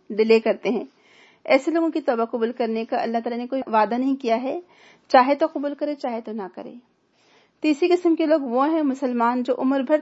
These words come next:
تو توبہ کا خیال جن کے دل میں نہیں آتا، لیکن جب موت کے وقت، موت کے آثار کو دیکھ لیتے ہیں تو اس وقت ان کو احساس ہوتا ہے، اس وقت توبہ کرتے ہیں۔ تو ان کے لیے واضح طور پہ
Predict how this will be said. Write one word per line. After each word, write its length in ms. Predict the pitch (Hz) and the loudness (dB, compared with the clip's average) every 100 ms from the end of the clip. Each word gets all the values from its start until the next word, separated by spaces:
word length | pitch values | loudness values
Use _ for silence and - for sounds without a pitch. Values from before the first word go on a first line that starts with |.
| - - | -2 -6
تو 100 | 285 | 0
توبہ 300 | 269 233 240 | 0 0 0
کا 120 | 269 - | -4 -4
خیال 260 | 247 226 | -2 -2
جن 160 | 233 240 | -2 -6
کے 80 | 254 | -6
دل 160 | 233 | -4
میں 120 | 233 | -4
نہیں 220 | 247 277 277 | -4 -2 0
آتا، 300 | 196 - 208 - _ _ _ _ - | 0 -2 -12 -12 _ _ _ _ -6
لیکن 240 | 262 285 | 0 4
جب 140 | 285 262 | 6 4
موت 420 | 233 240 277 277 | 4 6 6 2
کے 100 | 285 | -4
وقت، 320 | 240 - - 208 226 _ _ _ - | -4 -6 -6 -6 -6 _ _ _ -4
موت 340 | 240 233 233 | 2 2 2
کے 220 | 262 226 - - | -2 -2 -2 -2
آثار 320 | 214 - 240 | -4 -2 -6
کو 140 | 247 | -4
دیکھ 220 | 240 226 | -2 -2
لیتے 240 | 247 240 254 | -2 -4 -2
ہیں 200 | 277 370 - _ | -4 -6 -12 _
تو 420 | - 294 294 302 - _ _ - | 0 2 2 -2 -10 _ _ 2
اس 220 | 277 269 | 2 4
وقت 200 | 311 302 | 2 2
ان 120 | 262 | -2
کو 80 | 220 | -2
احساس 440 | 208 233 233 214 226 | -2 -4 -2 -2 -4
ہوتا 180 | 226 | -4
ہے، 120 | 240 247 | -2 -2
اس 180 | 233 | -2
وقت 140 | 269 262 | -6 -2
توبہ 220 | 214 208 | -2 -2
کرتے 320 | 214 220 - | -6 -8 -6
ہیں۔ 220 | 226 220 226 _ _ | -8 -8 -14 _ _
تو 80 | - | -10
ان 120 | 254 240 | -4 -2
کے 100 | 269 | 0
لیے 100 | 262 | 4
واضح 320 | 233 220 262 | 6 4 4
طور 80 | 262 | 0
پہ 140 | 262 | 0